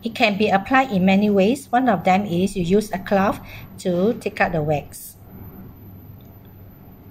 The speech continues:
We apply the wax on the surface that we need to create antique effect. The amount of wax required depends on individual preference,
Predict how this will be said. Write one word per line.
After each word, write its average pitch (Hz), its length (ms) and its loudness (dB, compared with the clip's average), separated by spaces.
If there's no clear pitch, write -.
We 208 180 0
apply 254 460 0
the 208 80 4
wax 226 300 2
on 190 180 2
the 185 80 4
surface 220 480 0
that 175 180 -2
we 165 140 4
need 190 320 4
to 208 100 -2
create 208 400 4
antique 208 340 2
effect. 185 480 0
The 214 180 2
amount 233 380 4
of 202 120 2
wax 262 280 2
required 208 640 0
depends 214 520 2
on 185 240 2
individual 190 600 4
preference, 160 680 -4